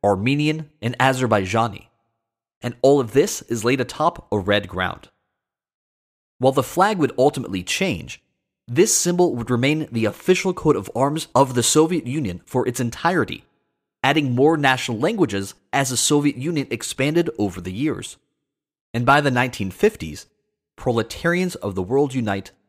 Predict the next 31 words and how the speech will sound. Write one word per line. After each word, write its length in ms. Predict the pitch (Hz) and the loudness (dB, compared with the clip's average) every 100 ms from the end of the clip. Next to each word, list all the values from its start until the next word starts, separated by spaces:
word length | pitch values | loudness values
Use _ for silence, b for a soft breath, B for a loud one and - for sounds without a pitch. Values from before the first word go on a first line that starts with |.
| _ | _
was 160 | 107 110 | -6 0
etched 260 | 139 - - | 0 0 -4
in 120 | 104 | -6
fifteen 600 | - 165 170 - 151 123 | 0 0 0 -2 -2 0
languages 520 | 107 101 80 78 - - _ _ _ - | 0 0 -6 -10 -14 -20 _ _ _ -4
to 100 | 113 | -2
represent 500 | 107 101 147 143 - _ _ | -2 0 0 -2 -8 _ _
the 80 | 101 | -10
fifteen 500 | - 151 - 139 110 | 0 -2 0 -6 -2
republics 640 | 98 - 190 87 - - _ - | -2 0 0 -2 -6 -14 _ -6
of 80 | 104 | -4
the 80 | 127 | -2
Soviet 400 | - 80 76 - | -2 -4 -6 -4
Union. 400 | 104 85 - - _ _ _ _ _ _ _ _ _ _ _ _ _ _ _ _ _ _ - | -4 -6 -10 -18 _ _ _ _ _ _ _ _ _ _ _ _ _ _ _ _ _ _ 2
By 140 | 131 | 4
the 80 | 131 | 4
standards 440 | - 170 190 180 | 0 2 4 4
of 260 | 143 113 - | 2 -2 0
modern 360 | 110 127 127 | 4 4 2
vexillography, 880 | 107 101 92 95 107 90 78 71 - _ _ _ _ _ _ | -2 -4 -4 0 0 -2 -10 -12 -16 _ _ _ _ _ _
what 160 | - - | -4 0
I 80 | 208 | 0
just 180 | 240 | 0
described 420 | 147 127 143 131 - | -2 0 0 0 -2
to 80 | 117 | -4
you 260 | 165 143 | 0 0
is 140 | 113 127 | 2 0
a 260 | 139 - _ | 0 -2 _
hideously 540 | - 214 240 165 - 110 | -4 0 2 0 0 -4
designed 380 | 92 104 90 - | -2 -2 -2 -2
flag. 420 | 156 135 - | -2 -2 -8